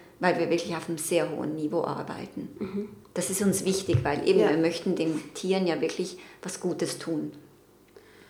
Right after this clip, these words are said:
Speaker 2: Was macht ihr mit einer Katze, die dann eben nicht fit ist? Also du hast jetzt gesagt, eben nochmals ganz durchchecken lassen, aber eine, wo man einfach sieht,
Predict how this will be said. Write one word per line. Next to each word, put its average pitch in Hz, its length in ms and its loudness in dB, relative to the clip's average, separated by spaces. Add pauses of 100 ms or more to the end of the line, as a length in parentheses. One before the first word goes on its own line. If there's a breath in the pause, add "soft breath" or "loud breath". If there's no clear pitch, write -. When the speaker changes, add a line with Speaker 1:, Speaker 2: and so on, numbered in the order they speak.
(400 soft breath)
Speaker 2:
Was 190 300 -2
macht 202 340 4
ihr 226 160 4
mit 220 220 4
einer 190 260 4
Katze, 180 480 -4
die 180 300 -2
dann 175 180 -2
eben 165 380 0
nicht - 500 2 (460)
fit 220 420 0
ist? 226 220 0
Also 196 240 0
du 196 220 -4
hast 196 80 -4
jetzt 190 180 -10
gesagt, 185 600 -2
eben 196 220 4
nochmals 185 380 0
ganz 175 380 4
durchchecken 214 580 0
lassen, 202 380 2
aber 190 160 0
eine, 190 320 6
wo 196 60 4
man 185 240 4 (280 loud breath)
einfach 196 160 -2
sieht, 214 500 -2